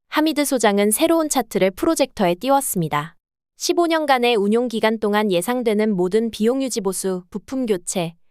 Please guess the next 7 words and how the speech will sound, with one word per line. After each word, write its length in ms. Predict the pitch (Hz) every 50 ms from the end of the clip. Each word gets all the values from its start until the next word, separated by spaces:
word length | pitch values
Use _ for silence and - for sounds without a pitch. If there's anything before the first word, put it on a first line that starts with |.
| _ _ _
시스템 480 | - - 349 349 - - - 359 311 240
업그레이드, 680 | 165 - _ - 247 247 240 214 190 175 180 175 170 170 _ _ _ _
조종사 480 | - 226 190 220 214 214 220 233 208
훈련 320 | 214 - 330 339 349 339 311
등을 220 | 277 240 233 233
포함한 520 | 226 - - 311 302 294 277 254 254 247 233
비교표였습니다. 1000 | - 202 170 220 214 - 247 214 190 - - - 165 151 147 147 147 147 165